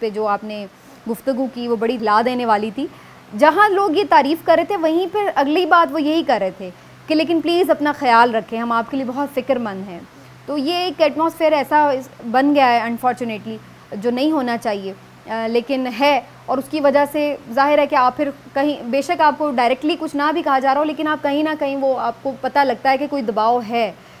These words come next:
कि आप उस तरह free महसूस नहीं करते ख़ुद को, कि आप बात करते हैं तो आप, जब आपको सोच के बात करनी पड़े ना कि भाई हमें बात करनी है, लेकिन मैंने सोच के बात करनी है कि मैंने क्या कहना है, क्या नहीं कहना,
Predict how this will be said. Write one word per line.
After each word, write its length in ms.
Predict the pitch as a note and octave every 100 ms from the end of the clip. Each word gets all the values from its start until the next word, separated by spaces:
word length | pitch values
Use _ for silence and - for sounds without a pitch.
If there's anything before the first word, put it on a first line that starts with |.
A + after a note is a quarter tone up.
| -
कि 80 | B3+
आप 340 | B3+ A#3+ B3 - - C#4
उस 140 | B3
तरह 160 | D4 D4
free 380 | D4 E4 E4 -
महसूस 440 | A#3+ A#3 C4+ B3+
नहीं 120 | C4+ C4
करते 300 | G#3+ F#3 A3
ख़ुद 200 | A#3 G#3
को, 140 | A3+ A3
कि 120 | A#3+
आप 120 | A3
बात 320 | G3 G#3+ A#3
करते 240 | B3+ A3 B3
हैं 120 | A#3+
तो 80 | B3+
आप, 220 | A#3+ G#3 -
जब 160 | C#4 F#4+
आपको 260 | G4 A4 F#4 - -
सोच 300 | D#4+ B4+ -
के 120 | B4
बात 300 | D4+ C4 B3+
करनी 360 | C4+ C#4 D4 - - - -
पड़े 200 | C4 D#4
ना 240 | C4 G#3+
कि 120 | G3 B3+
भाई 220 | C#4+ D4
हमें 280 | C#4+ D4 C#4+ - - -
बात 340 | G#3 A#3+ C#4
करनी 280 | C#4 C4 C#4
है, 80 | C#4
लेकिन 200 | C4+ C#4+
मैंने 500 | C#4 C4+ C4+ C#4 C4
सोच 380 | - C#4+ D#4+ E4+
के 120 | D#4
बात 300 | A#3 G#3+ G#3+
करनी 220 | A3+ A3+
है 60 | A#3+
कि 80 | A#3+
मैंने 180 | A#3
क्या 280 | A3 C4 C#4+
कहना 300 | C#4 B3 A#3
है, 60 | A#3
क्या 200 | B3 A#3
नहीं 220 | A3 B3
कहना, 320 | A3+ F3+ F3+